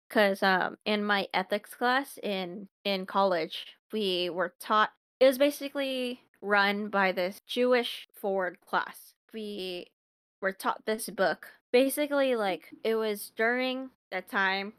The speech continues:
where, like, Nazis and, uh, like, Jewish people were, like, at war. This Jewish person escaped internment camp,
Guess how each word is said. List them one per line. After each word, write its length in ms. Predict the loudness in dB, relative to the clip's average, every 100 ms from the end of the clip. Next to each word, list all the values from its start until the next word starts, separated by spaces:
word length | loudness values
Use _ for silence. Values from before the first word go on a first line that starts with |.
| _
where, 240 | -4 -2
like, 520 | -2 -2 -2 -4 -14 -6
Nazis 760 | -4 -2 -4 -4 -4 -6 -14 _
and, 320 | -2 0 0 -2
uh, 60 | -6
like, 140 | -6
Jewish 260 | -6 -8 -10
people 180 | -14
were, 200 | -12 -10
like, 200 | -10 -12 -14 _ _ -4
at 160 | -4 -4
war. 280 | -8 -8 -14 _ _ -2
This 300 | 0 0 -2
Jewish 340 | -8 -4 -4 -4
person 520 | -6 -4 -4 -4 -8 _ -4
escaped 680 | -4 -4 0 2 2 -2 -8
internment 520 | -6 0 0 0 -6
camp, 340 | -4 0 0